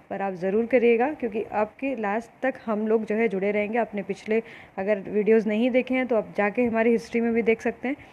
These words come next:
कि हमने लगातार जो है पिछले साल भी university को cover किया था सारे,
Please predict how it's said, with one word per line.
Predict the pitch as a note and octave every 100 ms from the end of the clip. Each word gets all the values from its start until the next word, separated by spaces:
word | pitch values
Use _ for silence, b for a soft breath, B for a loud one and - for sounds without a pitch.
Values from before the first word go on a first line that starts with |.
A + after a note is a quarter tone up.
| B B - -
कि |
हमने | G#3 G#3+ A#3 C4
लगातार | G#3+ F#3+ A3 G3+ - C4+ C#4+
जो | A3
है | A#3+
पिछले | A#3+ A3+ - A#3
साल | G#3+ G#3
भी |
university | A3 G3+ F#3 F#3+ G3+
को | G3+ A3+ -
cover | G#3 G#3
किया | - F3+
था | F#3
सारे, | F3+ G3+ F3+